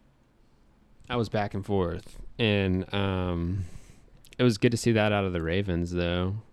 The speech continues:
and then Lamar Jackson. I thought that was a big game for them.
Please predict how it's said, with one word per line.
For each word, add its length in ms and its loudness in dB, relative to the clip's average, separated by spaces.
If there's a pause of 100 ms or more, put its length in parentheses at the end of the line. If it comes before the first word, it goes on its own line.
and 160 -2
then 160 -4
Lamar 260 -2
Jackson. 460 -4
I 80 -6
thought 200 -8
that 100 -4
was 160 -4
a 40 -8
big 200 -6
game 220 -4
for 120 -8
them. 420 -2